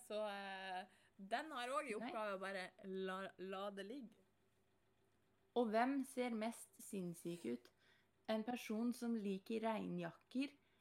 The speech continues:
Speaker 2: eller han som er sur fordi en person liker regnjakker.
Speaker 1: Bare en sånn disclaimer, så har jeg ikke noe imot at den her regnjakkemannen min liker regnjakker. Han bare ble jævlig slitsom til slutt. <laughs>
Speaker 2: Ja, ja. Altså,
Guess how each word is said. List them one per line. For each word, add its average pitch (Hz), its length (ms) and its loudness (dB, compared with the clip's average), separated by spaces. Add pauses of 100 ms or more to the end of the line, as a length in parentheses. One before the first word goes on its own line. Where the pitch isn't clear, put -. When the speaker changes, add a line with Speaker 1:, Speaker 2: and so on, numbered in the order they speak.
(200)
Speaker 2:
eller 220 260 4
han 208 260 0
som 214 220 -2
er 214 80 2
sur 240 540 4 (280)
fordi 214 440 4
en 202 160 4
person 208 560 0
liker 208 440 2
regnjakker. 190 720 2 (1040)
Speaker 1:
Bare 214 180 -4
en 226 80 -6
sånn 202 140 -4
disclaimer, 185 720 -4
så - 420 -10
har 208 100 -2
jeg 196 120 -2
ikke 208 100 -10
noe 233 100 -8
imot 214 380 -4
at 165 120 -8
den 170 160 -10
her 175 280 -10 (140)
regnjakkemannen 190 800 -8
min 196 200 -6 (260)
liker 202 320 -6
regnjakker. 220 440 -6
Han 208 220 -4
bare 214 160 -4
ble 208 140 -2
jævlig 202 440 0
slitsom 190 380 -6
til - 100 -6
slutt. - 320 -6 (460)
<laughs> 233 140 -2 (1000)
Speaker 2:
Ja, 240 140 8
ja. 208 180 6 (180)
Altså, 202 320 2